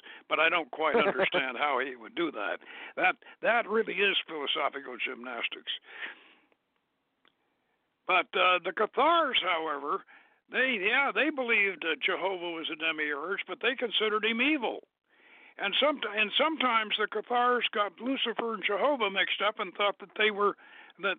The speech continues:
Speaker 1: that, that Lucifer and Jehovah were the same, the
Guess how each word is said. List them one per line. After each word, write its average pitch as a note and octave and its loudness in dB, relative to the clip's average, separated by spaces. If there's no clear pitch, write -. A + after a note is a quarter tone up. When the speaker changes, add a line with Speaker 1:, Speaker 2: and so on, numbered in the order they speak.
Speaker 1:
that, F3+ -4
that F3+ -4
Lucifer G#3+ 0
and F3+ -6
Jehovah A3+ 2
were G#3 -2
the F#3+ -4
same, G#3+ 2
the E3+ -12